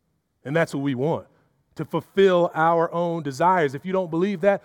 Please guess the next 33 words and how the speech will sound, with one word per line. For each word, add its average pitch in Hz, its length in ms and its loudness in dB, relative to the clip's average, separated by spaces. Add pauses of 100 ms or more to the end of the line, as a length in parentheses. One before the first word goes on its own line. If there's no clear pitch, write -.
(120)
look 196 200 -2
no 190 140 -2
further 170 340 -4
than 143 180 -6
the 127 60 -8
fall 139 340 -2
of 127 100 -10
man 131 320 -6
in 113 120 -10
Genesis 127 360 -10
chapter 131 360 -6
three. 113 340 -12 (1000)
It 135 80 -10
says 156 260 2
that 135 160 -10
the 135 80 -10
tree 185 320 -4
was 156 260 0 (200)
a 160 100 0
delight 160 540 2
to 185 120 -8
the 151 160 -2
eyes 170 460 2
and 139 160 -8
what? 185 300 0 (260)
To 120 140 -12
be 117 340 -8
desired. 107 760 -8 (1000)
To 123 120 -10
be 143 240 -6
desires. 127 580 -2
We 202 380 -2
love 135 680 -2